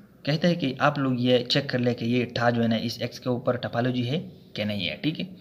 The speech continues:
तो हम वो तीन condition जो टोपोलॉजी के थे, वो discuss, ठीक है, check करेंगे कि आया वो satisfy होते या नहीं होते, ठीक है।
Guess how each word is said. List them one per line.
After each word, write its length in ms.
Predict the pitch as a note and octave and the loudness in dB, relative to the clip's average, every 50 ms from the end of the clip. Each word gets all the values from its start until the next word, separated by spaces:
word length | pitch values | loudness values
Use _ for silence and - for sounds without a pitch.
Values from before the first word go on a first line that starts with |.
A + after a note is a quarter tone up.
| - - - - - - - - - - - | -20 -20 -20 -20 -20 -20 -20 -20 -20 -10 -4
तो 140 | - C3+ C3+ | 0 2 4
हम 300 | D#3 F#3+ G3+ G3 - - | 4 6 4 4 2 0
वो 140 | - F#3 F#3+ | 0 0 0
तीन 220 | F#3 F#3+ G#3+ G#3+ G#3+ | 2 4 4 2 4
condition 460 | - G3+ E3+ E3 E3 - F#3 E3 D3+ | 6 4 4 4 4 2 2 2 2
जो 200 | C#3+ C#3 C3+ C3 | 2 2 0 0
टोपोलॉजी 440 | C#3 B2+ - D3 D3 D3+ C3+ C3 C3 | 0 0 2 2 2 2 2 0 0
के 120 | C3 A#2+ | -2 -2
थे, 120 | A#2+ C3+ | -2 -2
वो 420 | C3+ C#3 - C3+ - - - - - - | 0 0 0 0 0 -4 -8 -12 -8 -6
discuss, 380 | A2+ - - - C3+ - - - - - - - - - - - - - | -6 -4 0 0 0 0 -2 -10 -16 -20 -20 -20 -20 -20 -20 -10 -2 -2
ठीक 140 | C3+ C3 | 0 0
है, 60 | C3+ A#2 | 0 0
check 200 | - D3 C#3+ C#3+ | 0 0 0 2
करेंगे 320 | C#3+ C3+ C3 B2+ B2 A#2+ | 2 2 4 4 2 0
कि 100 | B2 A#2+ | -2 -2
आया 200 | G2+ A#2+ B2 B2 | 2 4 4 4
वो 140 | B2 B2 A#2+ | 4 2 0
satisfy 400 | - A#2 A2+ A2 G#2 - A2+ B2 | -2 -4 -6 -6 -6 -4 -2 -2
होते 220 | B2 B2 B2 C#3 | -2 -2 -2 -2
या 140 | C3 A#2+ A2 | -2 -2 -2
नहीं 140 | A2 A2+ A2 | -2 -2 -2
होते, 200 | G#2+ F#2+ - - | -2 -4 -6 -6
ठीक 200 | - C3 C3+ - | -8 -8 -8 -8
है। 80 | C#3+ | -10